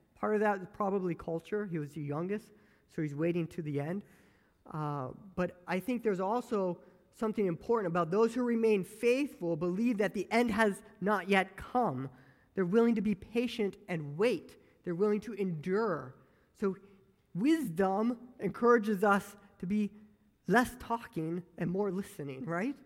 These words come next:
And Eli, who is here demonstrating that wisdom, he listened patiently, and then he spoke. And his words were affirmed. In fact, I ver-, I believe very much the fact that Job responded to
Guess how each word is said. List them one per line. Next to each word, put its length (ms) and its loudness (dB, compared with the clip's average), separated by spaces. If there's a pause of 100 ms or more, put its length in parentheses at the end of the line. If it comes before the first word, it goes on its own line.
(420)
And 180 -4
Eli, 300 0
who 140 -2
is 140 -2
here 180 -2
demonstrating 560 -2
that 160 -4
wisdom, 420 -6
he 120 -6
listened 760 -10 (320)
patiently, 800 -6 (340)
and 180 -6
then 200 0
he 160 -2
spoke. 500 -16 (560)
And 80 -4
his 200 -4
words 680 -2 (360)
were 180 -4
affirmed. 540 -4
In 40 -4
fact, 240 -4
I 80 0
ver-, 280 -2
I 80 0
believe 320 0
very 160 4
much 340 0
the 100 -12
fact 260 0
that 120 -2 (220)
Job 280 6
responded 600 0
to 60 -4